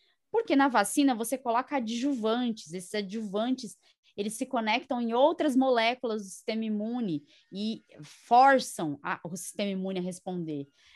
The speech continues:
O adjuvante é, é como se fosse ali, a gente até às vezes faz alguma analogia com alto-falante, gritando pro seu sistema imune, "Olha, tá entrando um negócio aqui, você precisa responder." Então,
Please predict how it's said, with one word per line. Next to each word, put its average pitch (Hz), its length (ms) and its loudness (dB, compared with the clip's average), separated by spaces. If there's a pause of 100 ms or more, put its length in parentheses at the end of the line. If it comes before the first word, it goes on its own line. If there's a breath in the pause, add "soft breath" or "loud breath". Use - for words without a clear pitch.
O 165 60 -4
adjuvante 202 800 -2
é, 180 300 -2
é 196 40 -4
como 208 200 -8
se 220 120 -10
fosse 220 380 -6
ali, 208 420 -4
a 156 180 -6
gente 190 280 -6
até 196 420 0 (400 soft breath)
às 175 140 -6
vezes 202 220 -6
faz 202 280 0
alguma 185 600 -4
analogia 190 580 -2
com 208 240 4
alto-falante, 214 1080 2 (280 soft breath)
gritando 254 640 4
pro 233 100 -10
seu 220 200 -2
sistema 214 540 -4
imune, 208 320 0
"Olha, 226 280 6 (120)
tá 233 180 4
entrando 277 340 2
um 262 40 0
negócio 247 340 0
aqui, 262 140 -8
você 226 200 -4
precisa 247 520 -2
responder." 269 580 4 (440 soft breath)
Então, 233 520 2